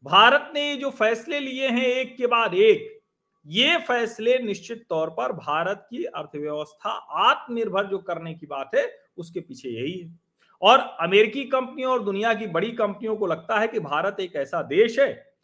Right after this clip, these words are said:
जहां हम अगर अपनी कंपनी लगाएंगे, अपने उत्पाद बनाएंगे, तो एक तो वहां का घरेलू बाजार हमें बहुत बड़ा मिलेगा,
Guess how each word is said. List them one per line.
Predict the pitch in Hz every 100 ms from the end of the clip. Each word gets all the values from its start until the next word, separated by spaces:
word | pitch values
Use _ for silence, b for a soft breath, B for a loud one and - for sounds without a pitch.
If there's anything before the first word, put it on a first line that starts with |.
| _ _
जहां | 120 185 208 294
हम | 269 269
अगर | 233 247
अपनी | 233 220 214 233 220 208 - _ _ -
कंपनी | 190 196 220
लगाएंगे, | 196 175 208 208 202
अपने | 196 196 190
उत्पाद | 180 170 180 190
बनाएंगे, | 185 165 180 208 208 208 160
तो | - _ 156
एक | 170 165
तो |
वहां | 180 147 156
का | 175
घरेलू | 143 143 175
बाजार | 170 165 175 233
हमें | 220 233
बहुत | 208 208
बड़ा | 196 214
मिलेगा, | 208 202 185 180